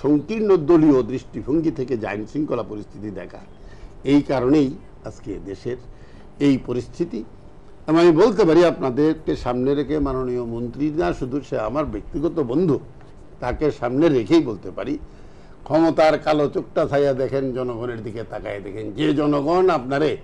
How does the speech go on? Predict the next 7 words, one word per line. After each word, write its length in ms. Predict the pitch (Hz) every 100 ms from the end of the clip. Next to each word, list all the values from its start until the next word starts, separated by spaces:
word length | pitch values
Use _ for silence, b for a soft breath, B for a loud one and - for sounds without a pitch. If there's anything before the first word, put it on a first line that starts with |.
| b b b b -
টু 120 | 160
থার্ড 320 | 196 220 226
majority 500 | 214 190 185 180 214
দিয়া 200 | 202 202
বসাইছিল, 520 | 175 160 170 165 120 82 - b b b b
এখন 540 | 127 151 123 175 226 269 - - - - - - - -
আপনারে 640 | 160 170 170 156 190 233